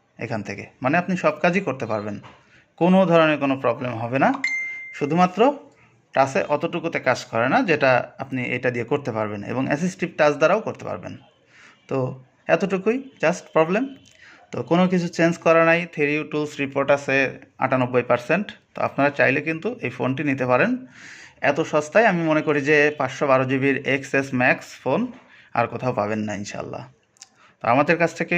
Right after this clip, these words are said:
আহ, ফোন নিতে হলে অবশ্যই আমাদের, আহ, দুইটা রুলস আছে, মানে দুইটা অপশন আছে, দুইটা অপশনের মাধ্যমে আপনি ফোন নিতে পারবেন।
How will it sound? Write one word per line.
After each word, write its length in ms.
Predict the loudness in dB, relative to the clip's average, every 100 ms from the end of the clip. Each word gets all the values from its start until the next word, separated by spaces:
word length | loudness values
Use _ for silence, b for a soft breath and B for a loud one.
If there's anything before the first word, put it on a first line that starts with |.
| 0
আহ, 440 | -2 -10 -16 -12 -8
ফোন 240 | -2 0 2
নিতে 140 | 2 2
হলে 140 | 4
অবশ্যই 360 | 4 2 0 0
আমাদের, 340 | 0 0 -2 -4
আহ, 580 | -8 -18 -4 4 4 4 2
দুইটা 300 | 4 4 4
রুলস 300 | 2 0 -2
আছে, 200 | -4 -6 -4 0
মানে 160 | 2 2 0
দুইটা 260 | 0 2 4 4
অপশন 220 | 2 0
আছে, 180 | 0 0
দুইটা 320 | -4 -4 0 0
অপশনের 300 | 0 -2 0
মাধ্যমে 340 | -2 -2 -2
আপনি 240 | -2 -4 -6 -10 -18 B B 0
ফোন 120 | 2
নিতে 180 | 2 2
পারবেন। 400 | 0 0 -2